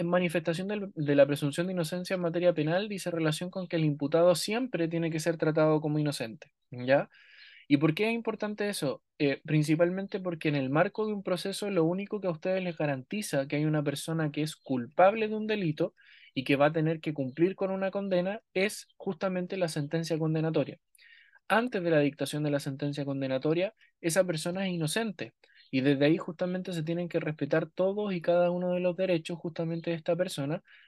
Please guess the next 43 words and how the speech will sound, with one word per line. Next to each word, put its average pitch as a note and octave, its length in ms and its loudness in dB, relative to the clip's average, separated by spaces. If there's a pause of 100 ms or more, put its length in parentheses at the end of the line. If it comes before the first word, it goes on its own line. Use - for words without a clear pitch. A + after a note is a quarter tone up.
(160)
tal F#3+ 200 6
y G#3 60 -4
como F#3+ 340 -2
si, F#3+ 480 -6
eh, C3+ 300 2
en C#3+ 80 -2
este D#3 220 -4
caso E3+ 280 0
no D#3+ 180 2
hubiese E3+ 320 0
cometido E3 500 0
ningún D#3 380 -2
tipo E3+ 360 0
de F3+ 300 0
ilícito, F#3+ 560 -6 (360)
¿ya? C3+ 200 2
Por D#3+ 140 0
lo C3+ 80 0
tanto, D#3+ 340 -2 (300)
solo G#3+ 320 0
la G#3+ 220 2
sentencia F3 520 -4
condenatoria D#3+ 640 0
es A#3 40 -4
la G#3+ 100 -4
que F3 80 -4
a - 20 0
ustedes F3+ 320 -2
les E3 140 -4
permite D#3+ 380 -2
entender D#3+ 480 0
de F3+ 100 -6
que E3 80 0
hay E3 100 0
un, E3 180 -6 (160)
una D#3 220 2
persona E3+ 460 -2
que F3 100 -6
es D#3 80 -6
culpable F3 600 2
de D#3 60 2
un D3 120 2
delito. A#2+ 360 -4